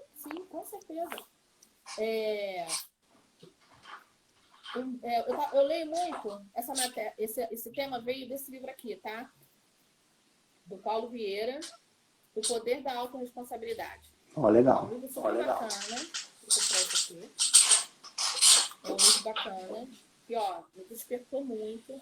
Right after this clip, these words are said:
Speaker 1: Ai, como é que é? Que me despertou muito. Então, assim, leia, que a ficha vai caindo assim. Tim, tim. É, hum, não pensei, não pensava.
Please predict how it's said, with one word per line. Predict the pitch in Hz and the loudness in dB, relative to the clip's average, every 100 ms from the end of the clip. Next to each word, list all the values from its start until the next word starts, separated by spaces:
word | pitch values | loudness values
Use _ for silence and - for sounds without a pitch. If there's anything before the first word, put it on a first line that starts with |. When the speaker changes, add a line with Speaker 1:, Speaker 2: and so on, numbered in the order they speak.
| - | -14
Speaker 1:
Ai, | 175 | -16
como | - 180 | -16 -18
é | |
que | - | -18
é? | - _ _ _ _ - | -20 _ _ _ _ -16
Que | 202 | -14
me | 202 | -14
despertou | - 214 214 226 | -8 -6 -6 -8
muito. | 233 196 196 - - | -10 -8 -12 -14 -14
Então, | 208 | -12
assim, | 214 202 175 165 | -10 -14 -16 -12
leia, | 185 196 226 254 277 294 _ _ _ _ _ - | -12 -8 -6 -8 -10 -18 _ _ _ _ _ -6
que | 196 | -6
a | 190 | -6
ficha | 233 240 | -12 -10
vai | 226 | -8
caindo | 226 220 | -6 -6
assim. | 233 - 180 - | -8 -10 -14 -16
Tim, | - 587 571 554 523 - - | -10 -8 -6 -6 -8 -8 2
tim. | - - - 508 - - - - - - - | 2 8 6 10 8 10 8 8 2 6 6
É, | 370 370 370 349 349 - - - | 6 2 0 -2 -6 -10 -10 -4
hum, | 359 381 370 339 339 - - - - | -2 -2 -4 -6 -10 -16 -16 -16 -10
não | 294 | -10
pensei, | 311 302 - 285 294 294 | -8 -10 -8 -10 -8 -8
não | 285 | -8
pensava. | 277 277 - 302 254 262 254 254 | -6 -6 -6 -8 -8 -8 -10 -10